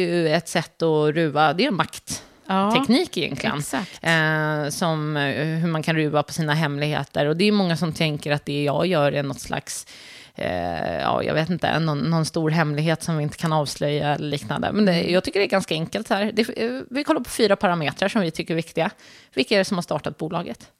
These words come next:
Speaker 2: Mm.
Speaker 1: Eh, vilka är teamet? Eh, är det entreprenörer som man tror på? Eh, och det här är ju den absolut viktigaste
Speaker 2: Mm.
Speaker 1: saken man kan
Speaker 2: Här
Speaker 1: tänka
Speaker 2: har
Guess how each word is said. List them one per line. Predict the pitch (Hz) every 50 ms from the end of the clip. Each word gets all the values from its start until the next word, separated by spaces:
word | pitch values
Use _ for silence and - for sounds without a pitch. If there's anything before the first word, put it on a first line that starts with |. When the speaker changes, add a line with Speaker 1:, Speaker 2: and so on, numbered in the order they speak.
| - -
Speaker 2:
Mm. | 175 170 170 180 208 _ - - 202 202 196 190 185 185 180 180 180 185
Speaker 1:
Eh, | 190
vilka | 208 214 - 180
är | 160
teamet? | 151 - 151 139 135 135 151 214 - - - - - - -
Eh, | 196 185 175 165 - -
är | 196
det | 208 202
entreprenörer | 180 180 - 185 - 196 175 156 151 151 156 165
som | 156 - 160 160 156 151 151
man | 156 156 151
tror | - 143 139 139
på? | - 185 202 247 - - - - - - - - _ -
Eh, | 165 165 160 151 151
och | - - 175
det | 180
här | 175 214 214
är | 202
ju | 170 147
den | 151 - -
absolut | - - - - - 175 160 147 - -
viktigaste | 147 - - - 165 160 - - - 165 - -
Speaker 2:
Mm. | - 196 180 175 180 190 208 220 - -
Speaker 1:
saken | - - 160 143 - - 143
man | 143 -
kan | - 226
Speaker 2:
Här | 208
Speaker 1:
tänka | 190 190
Speaker 2:
har | 180